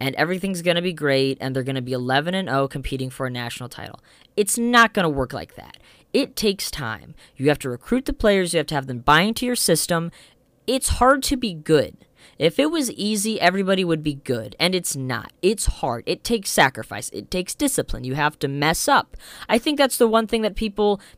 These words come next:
don't associate with success, when if anything, that should be the one thing they should always be associating success with is failure. And I know that's not what people wanna hear. I know that is not what success means. No, success means doing everything right and everything is going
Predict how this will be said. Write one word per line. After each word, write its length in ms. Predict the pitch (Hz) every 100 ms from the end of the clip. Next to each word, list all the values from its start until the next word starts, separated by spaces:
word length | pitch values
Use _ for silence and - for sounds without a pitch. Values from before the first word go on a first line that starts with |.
| -
don't 320 | 160 202 220 170
associate 460 | - 202 196 208
with 140 | 165 175
success, 680 | 165 - - 160 - - - - -
when 160 | 185 190
if 140 | 180
anything, 320 | 196 208 214
that 180 | 170 165
should 140 | -
be 80 | 196
the 140 | 175 156
one 280 | 143 180
thing 200 | 196 185
they 100 | 175
should 160 | 160 170
always 380 | - 160 175 160
be 220 | 156 156
associating 680 | 135 - 156 - 147 147 143
success 500 | 139 131 - 135 -
with 260 | 139 131
is 160 | - 123
failure. 480 | - 131 120 101 - - - - -
And 160 | 180
I 100 | 175
know 200 | 180 214
that's 240 | 247 175 -
not 380 | 170 180 175 180
what 140 | 185
people 260 | 196 180 165
wanna 200 | 156 127
hear. 280 | 123 - - - -
I 100 | 160
know 180 | 196 240
that 140 | 226
is 160 | 165 160
not 400 | 170 180 185 -
what 300 | 170 - -
success 520 | 160 151 - 139 -
means. 280 | 135 117 135
No, 100 | 143
success 440 | - - 180 180
means 140 | 170
doing 200 | 143 139
everything 360 | 139 180 196 208
right 140 | 160
and 80 | 143
everything 260 | 147 156 147
is 100 | 135
going 360 | 143 139 143